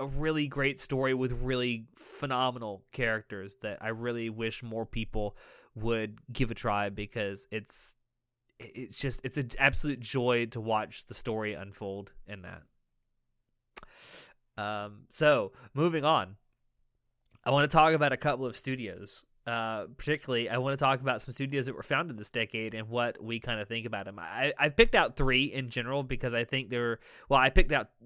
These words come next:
two in particular because I think they, uh, are probably what's gonna be remembered the most from this decade, and one that was recently founded that has a lot of potential, I think. So the first one I wanna talk about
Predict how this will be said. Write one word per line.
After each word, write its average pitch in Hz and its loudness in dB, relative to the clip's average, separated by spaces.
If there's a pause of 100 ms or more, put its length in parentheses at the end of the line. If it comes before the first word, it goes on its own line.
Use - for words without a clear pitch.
(160)
two 139 4
in 113 -6
particular 117 -2
because 113 -4
I 113 0
think 120 -6 (160)
they, 110 -4 (680)
uh, 87 -6 (800)
are 113 0
probably 117 4
what's 107 -2
gonna 117 -4
be 104 -4
remembered 104 -6
the 104 -8
most 110 -6 (320)
from 131 2
this 127 -4
decade, 135 0
and 123 -4
one 135 0
that 123 -2
was 123 -4
recently 123 0
founded 117 0
that 110 -2
has 113 0 (100)
a 123 0
lot 120 0
of 107 -2
potential, 95 -6
I 92 -10
think. 104 -14
So 135 -4
the 127 -4
first 165 2
one 160 0
I 147 4
wanna 135 2
talk 127 2
about 123 0